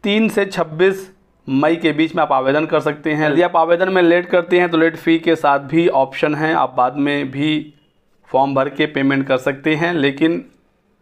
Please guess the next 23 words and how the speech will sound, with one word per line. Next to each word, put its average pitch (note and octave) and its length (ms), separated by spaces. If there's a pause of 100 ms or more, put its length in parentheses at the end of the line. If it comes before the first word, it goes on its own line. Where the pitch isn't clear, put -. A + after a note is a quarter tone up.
(840)
जो D#3 80
सबसे E3+ 240
इंपॉर्टेंट F#3+ 400
डेट F3 220
है F3 100
वो E3 220
है F3 300
सत्रह D#3+ 420
जून D3+ 280
का। D#3+ 180
इस C#3+ 120
दिन D3 160
आपका C#3 300
एडमिट C3 280
कार्ड C#3+ 180
आएगा D3 360
और C#3 380
पच्चीस F3 540 (260)
जून D3 340
को D3 220
आपकी C3 380
परीक्षा C3+ 560
कराई A#2+ 560